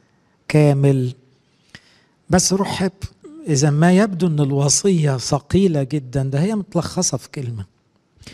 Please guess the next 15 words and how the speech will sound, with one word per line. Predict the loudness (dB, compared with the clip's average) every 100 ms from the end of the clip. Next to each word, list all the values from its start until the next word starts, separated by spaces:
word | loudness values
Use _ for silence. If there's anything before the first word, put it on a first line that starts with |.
| -20 -20 _ -2
اللي | 0 2
أكد | 0 0 2
نفس | 2 2 -2
الفكرة، | -4 -2 -4 -6 -12 -12 _ _ _ _ _ _ _ _ -2
الحوار | 0 2 2 4 2
اللي | 0
حصل | -2 -2 -2 -4
مع | -6 -6
ربنا | -6 -4 -4 -4
يسوع، | -4 -4 -6
جاء | 0 0 0 -2
واحد | 0 -2 -2 -4
من | -2 -2
الكتبة، | -4 -4 -6 -8 -10 -12 _ _ _ _ _ _ _ -4
ويقال | 2 2 2 0 0 -2